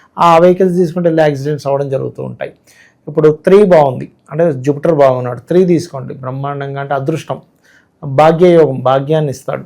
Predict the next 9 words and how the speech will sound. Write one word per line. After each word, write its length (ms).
అంటే 220
ఏంటి, 160
ప్రశాంతంగా 580
వెళ్ళిపోతూ 400
ఉంటుంది 300
జూపిటర్ 340
బాగున్నాడంటే 580
వీళ్ళకి. 220
అంటే 120